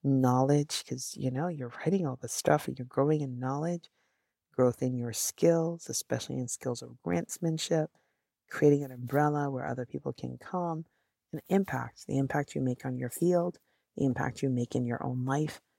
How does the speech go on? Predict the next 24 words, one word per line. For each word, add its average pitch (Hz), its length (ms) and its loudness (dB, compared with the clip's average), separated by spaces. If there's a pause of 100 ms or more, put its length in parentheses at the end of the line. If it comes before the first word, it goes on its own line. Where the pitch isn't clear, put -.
(180)
and 143 100 2
the 131 80 6
impact 131 380 2
you 151 80 2
make 127 220 0
in 123 100 2
the 120 100 -6
lives 120 440 2
of 127 100 0
others 117 420 -2
as 131 200 -6 (100)
well. 113 320 -10 (420)
And 143 120 8
I 175 40 8
will 190 80 6
tell 127 320 -2
you 127 360 -8 (360)
that - 140 -4
for - 220 4
all 131 240 4
of 160 100 4
that, 117 440 2
it 127 140 6
is 123 220 -2